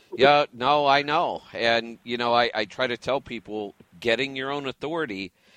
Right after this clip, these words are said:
there's a lot of opportunity there, but there's also a lot more work and a lot more risk. But, I, I, you know, for you to replace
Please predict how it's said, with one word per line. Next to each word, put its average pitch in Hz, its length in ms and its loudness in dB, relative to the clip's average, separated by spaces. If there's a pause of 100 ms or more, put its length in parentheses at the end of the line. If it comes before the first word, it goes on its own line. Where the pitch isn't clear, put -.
(200)
there's 139 200 -4
a 160 80 -2
lot 151 220 4
of 147 100 0
opportunity 143 760 -2
there, 104 200 -2
but 104 160 -10
there's 117 220 -8
also 135 360 -4
a 120 60 -4
lot 110 380 -4
more 127 280 -4
work 110 380 -6
and 107 100 -4
a 104 60 -4
lot 104 240 -4
more 101 240 -8
risk. 104 580 -6 (480)
But, 123 180 2
I, 123 260 4
I, 123 180 -4
you 127 140 -6
know, 131 260 0
for - 240 -12
you 123 360 -6
to 156 120 -2
replace 120 960 -4